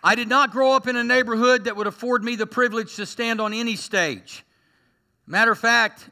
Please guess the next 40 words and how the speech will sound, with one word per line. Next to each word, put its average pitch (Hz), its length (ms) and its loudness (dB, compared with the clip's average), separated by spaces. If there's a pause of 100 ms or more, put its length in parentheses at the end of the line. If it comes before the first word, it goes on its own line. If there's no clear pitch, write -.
neighborhood 226 420 0
I 233 140 4
grew 233 200 0
up 233 180 0
in, 247 200 0
the, 208 140 -6 (320)
the 208 100 -4
pose 240 340 0
would 233 80 2
have 214 80 -2
been 214 100 -2
something 233 380 0
like 214 240 0
this. 220 420 -4 (4000)
Y'all 190 280 4
are 170 80 -2
really 175 320 -2
way 175 200 -2
too 185 180 -12
good 170 160 -4
of 147 80 -6
people 160 300 -8
to 147 60 -6
be 151 200 -6
here, 143 180 0
aren't 143 240 -4
you? 240 180 -8 (1200)
I 185 80 2
like 220 220 2
the 196 80 -6
crowd 208 240 2
that 208 40 -8
goes, 208 140 -6
"Yeah, 285 120 0
I 311 120 4
took 311 220 -4
one 233 140 -4
of 208 40 -6
those 208 160 -2
shots." 226 480 0